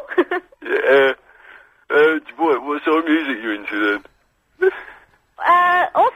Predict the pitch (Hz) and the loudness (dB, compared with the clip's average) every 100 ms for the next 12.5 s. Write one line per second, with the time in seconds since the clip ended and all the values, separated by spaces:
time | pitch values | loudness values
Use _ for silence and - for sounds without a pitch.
0 | - - 392 440 320 262 226 226 220 214 | -6 -4 -2 -2 -4 -4 -6 -8 -8 -10
1 | - - - - - - - _ - - | -12 -20 -20 -20 -20 -20 -20 _ -10 -8
2 | - - - _ _ _ - 285 277 277 | -6 -8 -10 _ _ _ 0 2 2 0
3 | 277 - - - - - - _ _ - | -6 -12 -8 -6 -6 -12 -16 _ _ -20
4 | - _ _ - 262 330 247 214 285 285 | -20 _ _ -10 0 2 2 2 -2 -4
5 | 277 247 - - - 254 294 571 587 622 | -8 -12 -12 -10 -10 -2 0 2 2 4
6 | 831 - 440 - 427 - - - 370 381 | 2 0 -6 -6 -6 -6 -8 -2 -2 -2
7 | 381 330 - 359 392 359 285 277 294 _ | -6 -8 -4 -2 0 -2 -4 -6 -14 _
8 | 285 277 - 285 277 - 320 262 277 330 | -16 -12 -4 -4 -2 -4 -6 -4 -4 -4
9 | 415 - - _ _ _ _ _ - 107 | -6 -8 -14 _ _ _ _ _ -2 2
10 | 95 95 101 - 87 85 95 92 92 85 | 4 2 0 -2 -4 0 0 0 -2 -2
11 | 90 - _ - _ _ _ _ _ - | -10 -18 _ -20 _ _ _ _ _ -20
12 | _ _ - 285 | _ _ -4 0